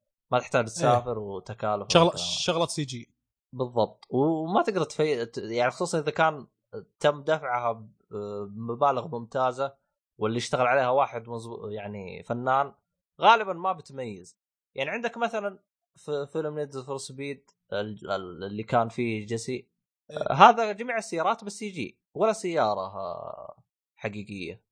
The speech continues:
Speaker 2: كلها سي جي.
Speaker 1: كلها، بالاستثناء.
Speaker 2: إيه.
Speaker 1: وكانوا جالسين يفحطون بكراسيد وزي كذا، فهمت علي؟ بس السيارات اللي
Speaker 2: إيه.
Speaker 1: موجودة تلقاها بوغاتي ومدري وش، هذه كلها سي جي.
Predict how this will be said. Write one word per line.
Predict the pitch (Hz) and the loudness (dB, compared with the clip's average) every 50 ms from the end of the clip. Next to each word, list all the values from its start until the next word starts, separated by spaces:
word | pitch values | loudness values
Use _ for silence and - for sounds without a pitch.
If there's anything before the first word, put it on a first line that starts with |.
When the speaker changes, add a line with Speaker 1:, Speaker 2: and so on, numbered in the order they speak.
| _ _ _ _ _ - - | _ _ _ _ _ 4 6
Speaker 2:
كلها | 202 202 185 | 8 8 8
سي | - 202 | 6 4
جي. | 175 151 156 120 110 _ _ _ _ _ _ _ _ - | 2 0 -2 -4 -4 _ _ _ _ _ _ _ _ 2
Speaker 1:
كلها، | - 170 175 160 139 110 101 - - - _ _ _ _ _ _ | 2 4 4 4 2 0 -2 -4 -10 -14 _ _ _ _ _ _
بالاستثناء. | 117 117 139 147 143 - - 120 113 110 101 92 | -8 -6 -4 -4 -4 -6 -8 -8 -6 -6 -4 -4
Speaker 2:
إيه. | 135 131 131 131 123 - _ _ _ _ _ _ _ _ - | -4 -4 -4 -6 -8 -8 _ _ _ _ _ _ _ _ -8
Speaker 1:
وكانوا | - 110 104 101 104 107 107 - 151 143 147 | -4 -2 0 0 0 0 4 6 6 6 6
جالسين | 147 147 - 180 165 | 4 0 -8 -6 -6
يفحطون | 156 143 - - - - 165 156 147 131 | -6 -6 -8 -10 -8 -4 -4 -2 -2 -4
بكراسيد | 117 120 _ - - 123 120 113 - 127 127 127 120 123 | -6 -10 _ -4 -2 0 0 0 -2 -4 -4 -4 -2 -2
وزي | 117 110 101 98 95 | -2 -2 -4 -6 -10
كذا، | - - 104 95 | -8 -6 -6 -6
فهمت | 87 98 98 95 - | -6 -8 -8 -6 -4
علي؟ | 107 110 113 117 107 - _ | -2 -2 -2 -2 -4 -8 _
بس | 101 107 110 113 | -10 -10 -8 -8
السيارات | 123 127 139 139 139 143 135 131 | -6 -4 0 2 2 2 2 2
اللي | 147 151 147 | 2 2 2
Speaker 2:
إيه. | 135 127 | 2 0
Speaker 1:
موجودة | 123 127 123 139 131 123 | -2 -2 -4 -6 -6 -6
تلقاها | - 127 117 120 117 110 110 110 110 110 110 104 104 98 98 | -6 -4 0 0 2 2 2 0 -2 -2 -2 -2 -2 -4 -4
بوغاتي | 104 117 104 107 110 107 110 110 - 113 | -6 -6 -2 0 0 2 0 0 -2 -6
ومدري | 101 101 101 104 113 | -6 -4 -4 -2 -2
وش، | 117 - - | -2 -2 0
هذه | 123 123 123 | 0 0 0
كلها | - - 135 123 | -2 -4 -2 -2
سي | 107 - 101 | -4 -4 -8
جي. | 87 87 - - | -12 -12 -14 -16